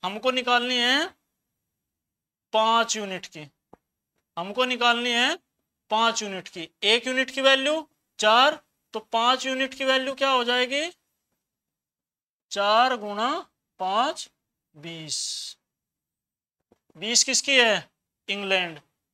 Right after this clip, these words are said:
स्वीडन पन्द्रह, न्यूजीलैंड तीस, भारत तैंतीस और चीन चालीस। तो हमारा आंसर हो गया इंग्लैंड, ठीक है दोस्तों। उम्मीद है ये बात समझ में आई होगी। क्या था?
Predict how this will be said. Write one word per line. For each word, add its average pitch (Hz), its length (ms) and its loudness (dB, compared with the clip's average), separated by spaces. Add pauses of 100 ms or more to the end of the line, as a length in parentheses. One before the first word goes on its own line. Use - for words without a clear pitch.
स्वीडन 220 380 -4
पन्द्रह, 226 500 -4 (640)
न्यूजीलैंड 214 480 -8
तीस, 240 420 -8
भारत 175 400 -8 (320)
तैंतीस 196 520 -8
और 214 300 -8 (260)
चीन 220 280 -6 (140)
चालीस। 131 460 -10 (220)
तो 202 80 -8
हमारा 196 340 0
आंसर 226 300 -2
हो 180 160 -2
गया 208 340 0 (220)
इंग्लैंड, 147 500 -10 (1900)
ठीक 214 100 -8
है 233 60 -4
दोस्तों। 285 320 -6 (1200)
उम्मीद 208 280 -6
है 226 80 0
ये 240 60 0
बात 226 200 -2
समझ 202 280 -10
में 247 100 -8
आई 190 180 -4
होगी। 135 280 -14
क्या - 800 -2
था? 254 340 0